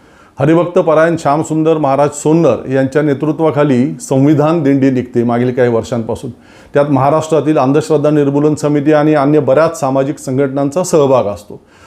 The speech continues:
मी सुद्धा त्याच दिंडीमध्ये सहभागी असतो. भागवत धर्माविषयी, आपल्या सगळ्या संतांच्या विचारांविषयी माझं बऱ्यापैकी वाचन आणि श्रवण झालेलं आहे. खूप, खूप वाचलेलं आहे, खूप ऐकतो मी.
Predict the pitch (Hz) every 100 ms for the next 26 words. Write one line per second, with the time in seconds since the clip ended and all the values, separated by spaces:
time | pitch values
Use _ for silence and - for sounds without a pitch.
0 | - 127 170 202 175 170 175 175 160 139
1 | 143 143 143 135 151 139 117 107 107 95
2 | - - - _ _ _ - - _ -
3 | 127 135 160 190 139 147 151 151 135 143
4 | 135 131 135 _ _ - 123 156 151 131
5 | - - 143 208 220 - 160 143 165 160
6 | 160 156 151 139 127 180 180 175 147 135
7 | 147 113 120 - - 135 143 147 202 196
8 | 147 156 202 190 - 196 151 165 165 175
9 | 165 151 156 135 151 160 143 117 110 113
10 | 110 107 - 117 - - 254 190 151 -
11 | 170 170 170 170 170 139 131 - 131 110